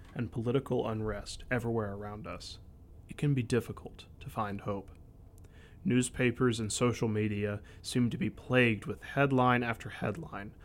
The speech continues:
of sin, death, and destruction. How can we find hope in these seemingly hopeless times, and how can we provide hope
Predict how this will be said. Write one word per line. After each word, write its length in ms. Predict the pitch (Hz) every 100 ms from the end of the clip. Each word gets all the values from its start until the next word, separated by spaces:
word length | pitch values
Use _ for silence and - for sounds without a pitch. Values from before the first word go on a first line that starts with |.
| - -
of 140 | 110
sin, 540 | - - 131 123 127 131 - - -
death, 320 | 117 113 - - - -
and 100 | 196
destruction. 560 | 110 - 110 - - - - - - - - - - - -
How 220 | - 147
can 220 | 151 123
we 120 | 120
find 340 | 110 120 107 95
hope 340 | 117 107 - - - -
in 120 | 117
these 180 | 110 104
seemingly 520 | - 131 127 127 117
hopeless 440 | - 117 - -
times, 600 | - - 95 95 101 - - - - - -
and 100 | 113
how 160 | 117 110
can 180 | 120
we 80 | 113
provide 400 | 110 107 110 98
hope 320 | - 110 -